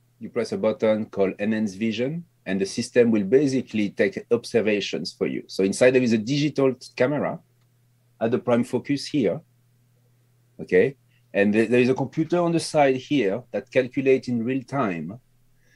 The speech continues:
um, the best image possible by stacking, derotating, aligning, removing, filtering, background subtraction, all of this. And then in the eyepiece here for the Equinox two,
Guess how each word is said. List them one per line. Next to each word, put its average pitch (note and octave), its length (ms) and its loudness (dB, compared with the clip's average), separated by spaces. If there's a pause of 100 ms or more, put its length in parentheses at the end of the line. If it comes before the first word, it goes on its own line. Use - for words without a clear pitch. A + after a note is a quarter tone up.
(240)
um, F2+ 500 4 (160)
the G2 120 0
best A#2 340 4
image B2 320 0
possible A1+ 640 -4 (340)
by F2 140 -4
stacking, A#2+ 680 2
derotating, A#2+ 1080 0 (280)
aligning, B2 1000 0 (320)
removing, B2 640 2
filtering, B2+ 960 0
background A#2+ 380 0
subtraction, A2+ 840 -4
all A#2+ 240 4
of G2 160 -2
this. F#2 460 -8 (280)
And B2+ 180 0
then C#3+ 140 4
in C#3+ 160 4
the C3+ 140 4
eyepiece C3+ 460 0
here D#3 340 4
for - 160 -6
the A2 80 0
Equinox A2+ 520 -2
two, C3+ 380 0